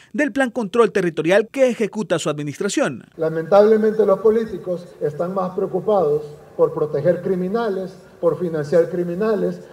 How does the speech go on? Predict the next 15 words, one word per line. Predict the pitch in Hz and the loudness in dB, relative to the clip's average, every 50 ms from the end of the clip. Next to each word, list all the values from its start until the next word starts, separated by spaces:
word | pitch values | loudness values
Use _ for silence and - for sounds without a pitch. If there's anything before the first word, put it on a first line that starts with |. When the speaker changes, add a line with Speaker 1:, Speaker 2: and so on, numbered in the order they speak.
| - | -6
Speaker 2:
por | - 180 170 170 | -2 -2 -2 -2
proteger | 170 165 165 170 156 160 185 185 | -2 -2 0 0 2 2 2 2
narcotraficantes, | 196 190 180 - 180 175 185 180 175 175 196 185 220 240 254 247 - 247 240 226 240 - - - - - - - - - - - - | 2 0 0 0 -2 0 0 0 0 0 -2 0 2 2 2 4 6 6 6 4 4 -8 -14 -20 -20 -20 -20 -20 -20 -20 -20 -4 4
que | - 226 262 262 247 - - - - | 8 8 8 8 6 -2 -6 -4 -2
por | - 190 175 - | 0 0 0 2
proteger | 180 175 - - 160 160 240 277 269 254 | 0 0 2 2 6 8 8 8 8 8
a | 208 190 | 6 4
los | 185 170 - | 4 4 2
que | - 180 | 2 0
nos | 175 156 143 | 0 0 0
protegen. | 147 151 147 156 165 156 143 120 104 - - - - - - - - _ - _ _ - | 0 0 4 6 6 6 6 2 -4 -10 -14 -18 -20 -20 -20 -20 -20 _ -20 _ _ -8
El | - 190 | -6 -2
día | 202 247 277 269 | 4 6 8 10
de | 269 262 | 10 12
hoy, | 247 240 247 254 247 - | 12 12 12 10 8 6